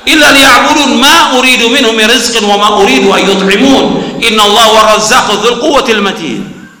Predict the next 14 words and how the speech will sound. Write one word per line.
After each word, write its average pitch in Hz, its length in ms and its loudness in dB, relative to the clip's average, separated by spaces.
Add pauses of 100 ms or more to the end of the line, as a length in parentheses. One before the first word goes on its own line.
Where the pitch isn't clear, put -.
(1300)
Tidak 214 160 0
kuciptakan 240 480 0
jin 320 160 0
dan 269 160 2
manusia 277 320 0
untuk 262 240 -2
beribadah 320 480 0
kepadaku. 320 440 2 (1500)
Beribadah 294 560 2
kepada 302 240 2
Allah, 320 480 4 (400)
artinya 311 320 0
mentauhidkan 311 640 2
Allah, 294 160 2